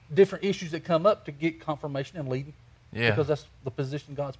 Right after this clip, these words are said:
Speaker 1: placed you in to help minister into us to make sure we're being led right. You
Speaker 2: Yeah.
Speaker 1: know, and that's what
Speaker 2: Yeah.
Speaker 1: he's like, "Just go talk to God." And he'll,
Speaker 2: Yeah.
Speaker 1: he'll, you can hear, he wants you to hear from him.
Speaker 2: Yeah.
Speaker 1: He wants to guide your steps.
Speaker 2: Yeah.
Speaker 1: And don't esteem, you know, well, you may come here and think, "Well, I didn't get nothing."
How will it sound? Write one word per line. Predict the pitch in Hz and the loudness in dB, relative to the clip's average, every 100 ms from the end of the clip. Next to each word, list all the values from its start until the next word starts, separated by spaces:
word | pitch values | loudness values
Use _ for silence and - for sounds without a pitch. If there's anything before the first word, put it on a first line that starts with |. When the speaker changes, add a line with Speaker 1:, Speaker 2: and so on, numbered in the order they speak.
| - | -6
Speaker 1:
placed | 202 185 - | -6 -6 -12
you | 123 | -10
in | 113 | -8
to | 117 | -6
help | 147 143 | -6 -4
minister | 147 - 147 | -8 -6 -8
into | 135 151 | -2 0
us | 196 - - - - - | 0 -2 -12 -20 -20 -12
to | - | -6
make | 226 202 | -6 -6
sure | 277 | -4
we're | 262 | -4
being | 165 147 | 0 0
led | 135 117 113 | 2 0 -2
right. | - - - | -14 -16 -8
You | 123 | 0
Speaker 2:
Yeah. | 123 | 4
Speaker 1:
know, | 110 | 4
and | 127 143 | 2 -2
that's | 147 | -4
what | - 123 | 0 0
Speaker 2:
Yeah. | |
Speaker 1:
he's | 139 | 2
like, | 143 139 | 0 -2
"Just | 156 - | -12 -6
go | 160 | -4
talk | 180 160 147 | -2 -4 -4
to | |
God." | 139 185 160 - _ - - - - - | -4 -4 -6 -12 _ -20 -20 -20 -20 -6
And | 147 | 0
he'll, | 190 110 | 0 0
Speaker 2:
Yeah. | 190 | 2
Speaker 1:
he'll, | 185 175 | 2 0
you | 185 | -6
can | 226 | -4
hear, | 190 208 202 | -8 -10 -12
he | 214 | -14
wants | 214 - | -14 -14
you | 185 | -14
to | 151 | -10
hear | 143 | -10
from | 123 | -12
him. | 110 - - - | -20 -20 -20 -8
Speaker 2:
Yeah. | 117 139 117 | 0 2 0
Speaker 1:
He | 131 | -4
wants | 180 | -10
to | 185 | -6
guide | 151 143 | 0 0
your | 127 | 0
steps. | - 117 - - - | -10 -10 -12 -20 -8
Speaker 2:
Yeah. | 101 92 95 - - | -6 -4 -8 -14 -4
Speaker 1:
And | 147 | 0
don't | 165 - | 0 -2
esteem, | 135 - 180 170 | -10 -8 -8 -6
you | 151 | -2
know, | 139 | 0
well, | 143 | 0
you | 143 190 | -2 -4
may | 180 | -6
come | - 175 151 131 | -4 -4 -4 -6
here | 160 | -6
and | 147 | -6
think, | 135 117 | -8 -8
"Well, | 139 | -4
I | 139 | -4
didn't | 143 135 | -4 -10
get | 131 | -10
nothing." | 135 - | -10 -12